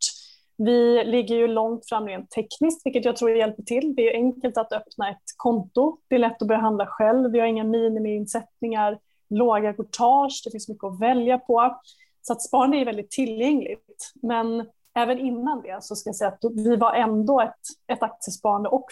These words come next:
fondsparande, eh, folk då. Sen är det fortfarande så att det är fler män som sparar om man tittar på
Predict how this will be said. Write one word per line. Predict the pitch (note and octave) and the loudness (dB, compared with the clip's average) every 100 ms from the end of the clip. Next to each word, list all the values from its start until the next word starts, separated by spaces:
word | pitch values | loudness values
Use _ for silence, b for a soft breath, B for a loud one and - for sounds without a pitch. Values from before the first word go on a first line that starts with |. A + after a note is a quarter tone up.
| - | -4
fondsparande, | A#3 G3+ - - A3+ G#3 G3 F#3+ - F3+ _ _ - | -4 -2 -6 0 2 2 -2 -6 -12 -12 _ _ -16
eh, | G#3+ | -8
folk | - G3 - | -4 -4 -2
då. | - G#3 - _ b b b b b b - | -2 -2 -4 _ b b b b b b -2
Sen | B3 C4 | 2 4
är | |
det | D4+ | 4
fortfarande | C#4 - - C#4 C4+ | 2 -2 4 4 4
så | A#3 G3 | 2 0
att | G3 | -2
det | A3 | -4
är | - | -8
fler | G#3+ G#3 G3 F#3+ - _ | -8 -2 -2 -4 -12 _
män | G#3 G#3+ C#4+ E4+ E4 | -2 2 2 2 -2
som | D#4+ C#4 | -2 -4
sparar | - C4+ B3 C#4 | 2 4 4 2
om | C4 | 0
man | B3+ | -2
tittar | B3 A#3 | -8 -10
på | A#3 A3+ A3+ A3+ | -4 0 2 0